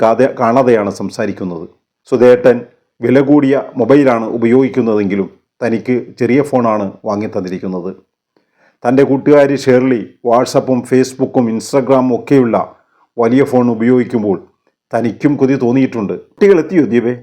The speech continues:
"ഓ, അവർ കുറച്ച് മുന്നേ എത്തി. എല്ലാവർക്കും പുതിയ ഡ്രസ്സ് എടുത്തിട്ടുണ്ട്. നമ്മുടെ വെഡ്ഡിങ് ആനിവേഴ്സറി അല്ലേ?"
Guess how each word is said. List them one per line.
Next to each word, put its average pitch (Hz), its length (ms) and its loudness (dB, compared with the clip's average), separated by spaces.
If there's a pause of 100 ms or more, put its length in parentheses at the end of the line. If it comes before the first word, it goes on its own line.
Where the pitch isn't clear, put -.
(500)
"ഓ, 156 100 0 (340)
അവർ 151 120 2 (100)
കുറച്ച് 156 300 -2
മുന്നേ 156 320 2
എത്തി. 117 180 -14 (260)
എല്ലാവർക്കും 143 500 0
പുതിയ 127 180 2 (120)
ഡ്രസ്സ് 117 280 0
എടുത്തിട്ടുണ്ട്. 104 400 -4 (540)
നമ്മുടെ 110 240 2 (120)
വെഡ്ഡിങ് 113 340 0
ആനിവേഴ്സറി 127 460 -2
അല്ലേ?" 92 120 -6